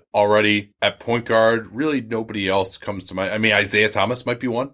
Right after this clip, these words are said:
Shelvin Mack is already a, a free agent. I, this is,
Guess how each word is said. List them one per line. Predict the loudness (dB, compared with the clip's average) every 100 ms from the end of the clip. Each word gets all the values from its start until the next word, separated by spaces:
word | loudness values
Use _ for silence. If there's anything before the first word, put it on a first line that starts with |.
| -6
Shelvin | 2 2 2 0
Mack | 2 0 -2
is | 0
already | 0 2 2 2
a, | -2 -4 -8 -8
a |
free | -8 -6 -2 -2
agent. | -2 -6 -6 0
I, | 2 2
this | 0 -2 -2
is, | -6